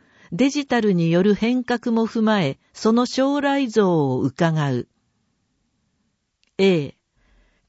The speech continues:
県庁舎再整備にあたっては、単に建物の建て替えではなく、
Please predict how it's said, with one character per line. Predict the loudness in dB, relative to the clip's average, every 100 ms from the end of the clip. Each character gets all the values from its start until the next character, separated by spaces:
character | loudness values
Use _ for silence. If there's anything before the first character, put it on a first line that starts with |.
| -2
県 | -2 0 -4
庁 | -2 0 0
舎 | -2
再 | -4 -2 -4 -4
整 | -4 -2 -2
備 | 0
に | 0 0
あ | -2
た | -2
っ | -4
て | _ 0
は、 | 2 0 -6 _ _
単 | -4 -2 2 2
に | 2
建 | -2 -2 -2
物 | 0 0 0
の | 0
建 | -4
て | -4 -4
替 | -2 -2
え | 0
で | 2
は | 2
な | 0 -2
く、 | -2 -4